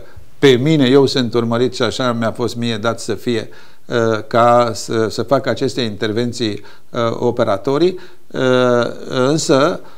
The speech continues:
eh, nu știu, eu sper ca și Academia Română să ia în considerație toate, eh, toate aceste,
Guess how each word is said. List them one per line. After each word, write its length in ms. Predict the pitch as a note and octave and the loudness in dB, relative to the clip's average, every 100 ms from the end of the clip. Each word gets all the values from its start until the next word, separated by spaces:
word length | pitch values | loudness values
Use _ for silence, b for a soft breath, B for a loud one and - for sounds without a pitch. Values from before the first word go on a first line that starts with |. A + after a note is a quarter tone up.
| B - - | B -10 -2
eh, 540 | C3 B2 B2 A#2 A#2 - - - b b b - - - - - - - | 0 2 2 2 0 -4 -12 -14 b b b -14 -14 -14 -14 -14 -14 -12
nu 200 | - G3 | -6 -2
știu, 400 | G#3 - A2+ - - b - | -2 0 0 -2 -10 b -6
eu 300 | A#2 D3+ F3+ | 2 6 6
sper 340 | A#2+ D3 D#3+ | 6 4 4
ca 160 | F#3 - | 4 0
și 140 | - E3+ | 2 2
Academia 500 | C#3+ C3 B2+ C#3+ C3 | 4 2 2 2 2
Română 320 | A#2+ D3 D3 | 0 0 -2
să 140 | D#3 | 0
ia 60 | D#3 | -2
în 80 | C3+ | -2
considerație 720 | D3+ - D3 D3 A#2 A#2 G2+ | -4 -4 0 2 2 0 -4
toate, 540 | - A2+ A2 G#2+ A2+ - - | -2 -2 0 -2 -4 -8 -8
eh, 260 | A#2 A2 - - | -8 -8 -8 -6
toate 240 | A2 - | -4 -4
aceste, 760 | G#2+ A#2+ A2 - A#2 A2+ A#2+ | -4 -4 -4 -2 -2 -2 -4